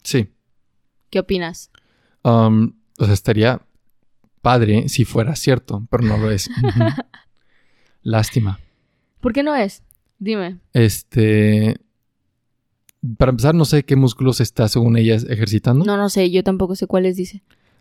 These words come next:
Speaker 1: Um, o sea, están los músculos que rodean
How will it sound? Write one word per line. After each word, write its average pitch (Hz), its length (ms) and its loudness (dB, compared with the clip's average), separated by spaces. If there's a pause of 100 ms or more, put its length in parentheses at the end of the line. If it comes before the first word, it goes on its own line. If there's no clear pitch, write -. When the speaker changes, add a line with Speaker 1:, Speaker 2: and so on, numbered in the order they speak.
Speaker 1:
Um, 107 540 4 (200)
o - 60 -2
sea, 107 60 2
están 120 200 2
los 123 140 2
músculos 120 720 2 (120)
que 120 120 -2
rodean 104 800 2